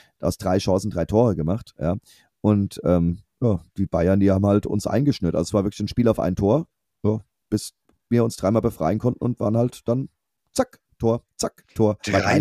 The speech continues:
Speaker 1: drei.
Speaker 2: befreien konnten.
Speaker 1: Ja, aus dem, aus dem, aus dem, also das ist ja dieser Fußballkontext, ne, diese Fußballsprache. Aus dem engen Spiel der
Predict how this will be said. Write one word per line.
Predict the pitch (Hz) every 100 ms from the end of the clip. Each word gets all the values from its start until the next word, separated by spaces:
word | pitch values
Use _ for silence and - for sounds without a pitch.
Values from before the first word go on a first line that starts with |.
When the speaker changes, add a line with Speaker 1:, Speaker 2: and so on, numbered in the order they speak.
| 180
Speaker 1:
drei. | 165
Speaker 2:
befreien | 113 98 - 90 90 95 160 170 104 -
konnten. | - 87 85 80 - - 101 123
Speaker 1:
Ja, | 143
aus | 160 180 -
dem, | 156 156
aus | - 139 -
dem, | 139 135
aus | 120 123
dem, | - 113 110
also | 104 - 90
das | 98 123
ist | 127
ja |
dieser | 104 104 95 - - - - 123 143
Fußballkontext, | - 85 - 90 87 85 90 -
ne, | 90 113 123
diese | 85 80
Fußballsprache. | - - 85 - 80 92 _ - - -
Aus | 120 147 -
dem | 135 135 135 -
engen | 127 156 170 170 165
Spiel | - - - 120 139 151 156
der | - 110 104 101